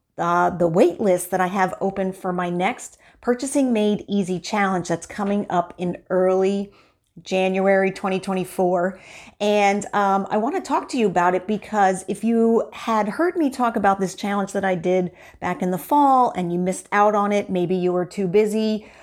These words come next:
or maybe you weren't sure if it was right for you, I'm gonna be diving into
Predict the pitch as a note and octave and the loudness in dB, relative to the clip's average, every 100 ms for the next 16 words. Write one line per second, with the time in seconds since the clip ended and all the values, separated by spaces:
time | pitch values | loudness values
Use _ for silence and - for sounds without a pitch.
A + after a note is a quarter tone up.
0 | - - G3+ F#3+ F3+ F3+ - F#3+ F#3 F#3+ | -16 -2 2 4 4 2 0 -2 0 0
1 | F#3 F#3 F3+ - F#3 E3+ - - E3 F3 | 0 0 -2 -4 -2 -2 -2 -4 -2 -2
2 | F3 - G3+ A3+ B3 A3 - - _ - | -2 -2 -2 2 4 2 -2 -12 _ -4
3 | A3+ C#4 F4+ F4 A#3+ A3 A3+ A#3+ A#3 - | 0 0 0 0 0 0 0 0 -2 -4
4 | G3 F#3+ G#3+ A3 F#3+ F3 E3+ E3+ E3+ | -2 0 -2 -4 -2 0 2 2 -2